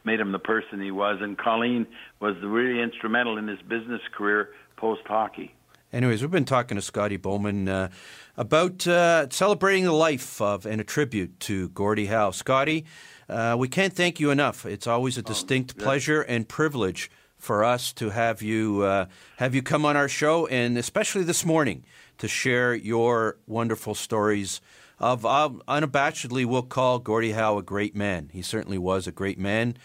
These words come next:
Speaker 2: and, uh, will certainly be missed, and is one of those ones that you call irreplaceable, if such a thing exists. Scotty,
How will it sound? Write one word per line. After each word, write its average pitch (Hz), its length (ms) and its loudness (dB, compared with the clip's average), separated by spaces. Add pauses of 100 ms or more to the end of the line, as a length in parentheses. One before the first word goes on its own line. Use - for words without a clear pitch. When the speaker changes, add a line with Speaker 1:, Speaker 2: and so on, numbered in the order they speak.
(260)
Speaker 2:
and, 104 560 0
uh, 98 320 2
will 98 180 -4
certainly 104 460 -4
be 98 260 -2
missed, 95 440 0
and 95 120 -2
is 92 160 -4
one 104 160 -2
of 104 60 0
those 104 240 0
ones 92 320 -2
that 90 120 -4
you 90 280 -4 (480)
call 95 400 -2
irreplaceable, 98 920 -2
if 82 100 -10
such 90 240 -6
a 92 40 -6
thing 90 240 -6
exists. 82 400 -6
Scotty, 131 520 2